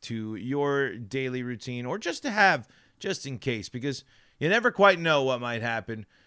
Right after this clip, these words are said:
Jace Medical and the Jace Case has you covered. The Jace Case is a personalized emergency medication kit that contains five antibiotics that treat the most common and deadly bacterial infections.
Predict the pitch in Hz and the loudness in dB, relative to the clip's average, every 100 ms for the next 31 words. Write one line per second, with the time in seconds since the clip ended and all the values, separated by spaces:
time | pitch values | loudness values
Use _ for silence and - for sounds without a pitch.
0 | _ - 190 - 160 147 143 143 135 123 | _ -2 -2 0 0 0 2 -2 -2 -4
1 | 131 131 131 - 123 123 117 117 117 - | -4 -4 -6 -8 -8 -6 -6 -6 -6 -6
2 | 120 110 110 - - 104 101 101 104 - | -6 -6 -8 -10 -8 -6 -4 -6 -10 -12
3 | - 101 95 95 - 104 87 87 78 107 | -14 -14 -12 -14 -10 -8 -6 -8 -10 -8
4 | 117 156 190 - 160 143 127 127 - 143 | -4 -2 -2 -2 -2 -4 -6 -8 -4 -4
5 | - 143 135 123 120 110 117 127 156 - | -4 -4 -2 -2 -4 -8 -6 -6 -8 -10
6 | 160 135 123 117 117 110 101 101 110 110 | -8 -6 -6 -6 -8 -6 -10 -8 -6 -6
7 | - 101 - 98 107 101 98 - 107 123 | -8 -12 -12 -12 -10 -10 -14 -8 -2 0
8 | 139 147 135 _ _ _ 151 202 233 226 | 0 -2 -8 _ _ _ 0 2 6 6
9 | 180 151 151 - 143 - 139 - 123 120 | 6 6 2 -4 -6 -4 -6 -6 -6 -6
10 | 113 - 127 135 156 - 147 127 104 98 | -6 -4 -2 -2 -4 -8 -8 -4 -4 -4
11 | 104 104 98 - 95 95 95 - 95 - | -8 -6 -6 -8 -10 -8 -8 -10 -10 -2
12 | 127 - 113 92 | -2 -2 -8 -10